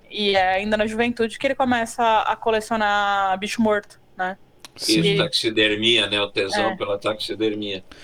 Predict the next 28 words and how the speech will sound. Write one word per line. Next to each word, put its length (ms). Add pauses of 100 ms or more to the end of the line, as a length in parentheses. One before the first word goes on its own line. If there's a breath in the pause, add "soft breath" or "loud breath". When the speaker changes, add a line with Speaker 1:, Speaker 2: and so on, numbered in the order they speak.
(140 loud breath)
Speaker 1:
É, 200
que 60
ele 80
começa. 400 (840 loud breath)
Speaker 3:
Então, 180
Speaker 1:
Fala. 220
Speaker 3:
esse, 200
esse 300
lance 400
aí, 420
é, 720 (420 loud breath)
da, 280 (360)
pelo 180
menos 240
é 40
o 40
que 120
a 40
série 440 (560)
passou 500
pra 200
mim, 200
né? 120
Porque 220
eu, 160
eu 160
fui 680
conhecer 760